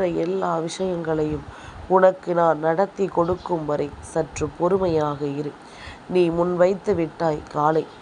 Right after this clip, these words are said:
இனி ஒரு பொழுதும் பின்னெடுத்து வைத்து விடாதே. வெற்றியின் மிகவும் அருகாமையில் நிற்கும் பொழுது நாம் செய்கின்ற தவறு இதுதானே நமக்கு கிடைக்கும் என்று தெரிந்த பிறகும் நாம் அதிலிருந்து பின்வாங்கினோமானால்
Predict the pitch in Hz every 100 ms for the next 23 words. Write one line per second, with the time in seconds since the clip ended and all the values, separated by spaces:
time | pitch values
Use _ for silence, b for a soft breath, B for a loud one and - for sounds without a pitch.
0 | B B - 180 175 170 190 208 190 175
1 | 170 160 - - 160 160 160 160 190 -
2 | 165 160 175 185 156 151 147 143 156 -
3 | B B B - 165 165 - 165 156 156
4 | 156 156 175 160 147 151 160 160 165 175
5 | 185 160 156 156 - 175 165 147 151 147
6 | 147 B B B - 165 160 151 151 170
7 | 170 175 180 196 175 165 160 160 156 151
8 | 165 180 160 143 143 - B B B -
9 | 151 147 147 - 139 - - 165 185 175
10 | - 156 147 147 147 147 160 180 180 165
11 | 156 151 143 139 B B B - 160 147
12 | 151 151 160 160 196 196 170 165 185 190
13 | 175 160 156 156 143 143 147 147 143